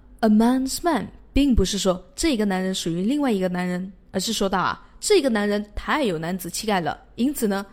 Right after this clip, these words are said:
他非常受其他男性的欢迎，简直就是男人中的男人。比如说这个例句，Mark is a well-built basketball coach,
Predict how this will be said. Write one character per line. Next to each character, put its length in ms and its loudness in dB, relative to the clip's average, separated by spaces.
他 140 -2
非 280 2
常 200 -2
受 260 -2
其 240 -8
他 160 -6
男 260 -4
性 200 -4
的 40 0
欢 220 -4
迎， 180 -8
简 280 4
直 120 0
就 120 4
是 260 0
男 220 0
人 160 6
中 120 2
的 100 2
男 220 -2
人。 220 -2
比 100 8
如 80 10
说 220 4
这 220 0
个 100 2
例 160 2
句， 260 -6
Mark 400 4
is 80 0
a 40 2
well-built 760 4
basketball 520 0
coach, 460 0